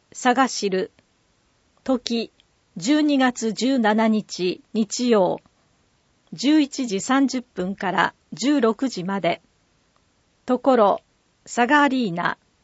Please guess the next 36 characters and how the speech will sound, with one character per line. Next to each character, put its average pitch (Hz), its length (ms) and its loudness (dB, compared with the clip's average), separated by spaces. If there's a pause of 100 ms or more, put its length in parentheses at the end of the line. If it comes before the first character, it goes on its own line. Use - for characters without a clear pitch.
(100)
佐 254 240 -2
賀 294 120 4
市 180 200 -6
日 208 180 -4
の 220 140 0
出。 180 260 -2 (1080)
対 262 220 0
象、 208 520 -2 (460)
大 277 240 4
学 277 200 2
生、 175 480 -2 (120)
短 277 260 0
大 247 240 2
生、 175 480 -2 (460)
専 277 300 2
門 269 200 4
学 240 280 0
校 226 220 2
生、 165 440 -2 (200)
高 285 220 4
校 269 240 2
生 180 460 -2
及 233 220 2
び 240 120 -4
そ 214 160 -6
の 214 140 0
保 190 160 -6
護 202 100 -6
者。 - 260 -6 (1400)
参 285 280 2
加 285 120 0
は 254 140 4
無 190 160 0
料 196 220 0
で 185 140 -2
す。 - 280 -20